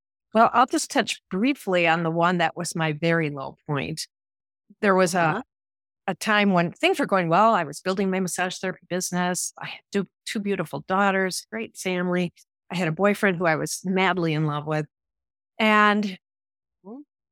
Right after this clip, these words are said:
Speaker 1: all of a sudden, one day I found myself with my head in my hands wondering what the heck happened. And, you know, my mom had Alzheimer's, so she didn't know my name. It, it was just sad to see her go from being
Speaker 2: Wow.
Speaker 1: so different to where she was. And my dad had died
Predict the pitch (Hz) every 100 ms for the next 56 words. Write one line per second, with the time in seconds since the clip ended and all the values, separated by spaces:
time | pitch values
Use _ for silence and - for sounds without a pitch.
0 | _ _ _ - 214 247 233 202 214 214
1 | 196 208 202 175 - 180 170 156 160 175
2 | 151 160 190 - 165 151 151 175 - 151
3 | 156 - 151 156 190 202 - _ _ _
4 | _ - 165 156 151 151 - 170 160 151
5 | 151 151 196 214 208 165 160 - 170 160
6 | 160 165 156 - - 247 269 214 170 147
7 | - 139 165 - 262 - 247 233 - 220
8 | - - - 180 147 143 - - 170 160
9 | 160 165 - 165 160 160 139 151 _ _
10 | 160 143 - 180 - - _ _ _ _
11 | _ _ _ _ _ _ 214 208 180 -
12 | 160 - - 95 - - 214 165 - _
13 | 196 202 175 165 175 196 170 170 151 160
14 | 170